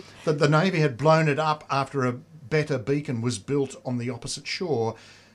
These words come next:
Speaker 2: you might imagine it was only under construction. A metaphor for love, relationships, how, um,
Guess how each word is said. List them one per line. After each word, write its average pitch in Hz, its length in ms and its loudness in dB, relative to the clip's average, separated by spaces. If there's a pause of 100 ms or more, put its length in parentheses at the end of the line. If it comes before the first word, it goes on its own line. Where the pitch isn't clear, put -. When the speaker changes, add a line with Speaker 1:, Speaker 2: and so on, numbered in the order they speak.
(140)
Speaker 2:
you 147 200 0
might 139 340 0
imagine 120 840 -2
it 123 200 -12
was 123 500 -4
only 120 360 -2
under 110 440 -4 (140)
construction. - 1000 -10 (840)
A 117 60 -2
metaphor 131 640 -2
for 120 520 -4 (800)
love, 127 500 0
relationships, 127 1120 -2
how, 113 640 -2 (500)
um, 98 600 0